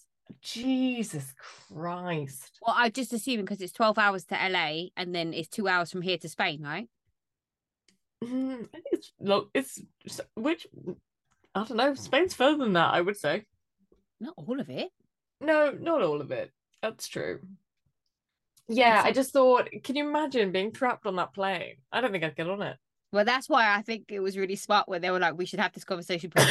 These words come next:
Speaker 2: we get on the
Speaker 1: <laughs> Yeah,
Speaker 2: plane."
Speaker 1: yeah, let's not get on the plane. I don't wanna do this. This is,
Speaker 2: Yeah,
Speaker 1: this
Speaker 2: you
Speaker 1: is
Speaker 2: can't have a fight like that on first class. The
Speaker 1: Of
Speaker 2: people
Speaker 1: course
Speaker 2: there will look
Speaker 1: not.
Speaker 2: at you.
Speaker 1: They, <laughs> you will get, will be, and Kyle's like, "I don't wanna get grounded." I'm like, "I think there's quite a lot of sea, Nate."
Speaker 2: I'm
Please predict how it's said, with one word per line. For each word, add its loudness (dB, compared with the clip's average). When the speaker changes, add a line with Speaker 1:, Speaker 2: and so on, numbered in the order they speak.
Speaker 2:
we 2
get 6
on 2
the 4
Speaker 1:
<laughs> 4
Yeah, 8
Speaker 2:
plane." 6
Speaker 1:
yeah, 8
let's 2
not 2
get 2
on 2
the -4
plane. 2
I 2
don't 0
wanna -4
do -4
this. -8
This -14
is, -10
Speaker 2:
Yeah, 2
Speaker 1:
this 0
Speaker 2:
you -4
Speaker 1:
is -6
Speaker 2:
can't 2
have 2
a 0
fight 4
like 2
that 2
on -6
first 0
class. 2
The -6
Speaker 1:
Of -12
Speaker 2:
people 2
Speaker 1:
course 2
Speaker 2:
there 0
will 0
look 0
Speaker 1:
not. -2
Speaker 2:
at -8
you. -4
Speaker 1:
They, 6
<laughs> 6
you 6
will 8
get, 2
will 4
be, 0
and 2
Kyle's 2
like, 0
"I 2
don't 0
wanna -2
get -4
grounded." -4
I'm -6
like, -4
"I -6
think -10
there's 2
quite 2
a 2
lot 6
of -6
sea, -2
Nate." -2
Speaker 2:
I'm 6